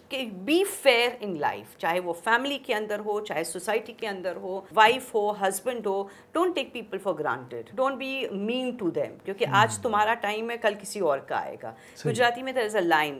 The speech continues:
Speaker 1: "वारा फरती वा-, वारो, तारा पछी मारो", मतलब there is a constant cycle which moves on। आज
Speaker 2: समय।
Speaker 1: तुम्हारा, yes, आज तुम्हारा
Speaker 2: <laughs>
Speaker 1: समय है तो कल मेरा होगा। So be,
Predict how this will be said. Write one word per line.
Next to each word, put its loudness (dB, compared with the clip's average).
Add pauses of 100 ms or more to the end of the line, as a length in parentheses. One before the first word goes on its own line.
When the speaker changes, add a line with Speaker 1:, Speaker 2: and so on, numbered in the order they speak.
(140)
Speaker 1:
"वारा 10
फरती -2
वा-, 4
वारो, 6
तारा 8
पछी -2
मारो", -4 (160)
मतलब 2 (360)
there 6
is 2
a 0 (220)
constant 2
cycle 4
which -6
moves -4
on। -2 (100)
आज 6
Speaker 2:
समय। 10
Speaker 1:
तुम्हारा, 4
yes, 0
आज 0
तुम्हारा 4
Speaker 2:
<laughs> -
Speaker 1:
समय -2
है 0
तो -6
कल -6
मेरा 2
होगा। -6 (300)
So -2 (460)
be, 4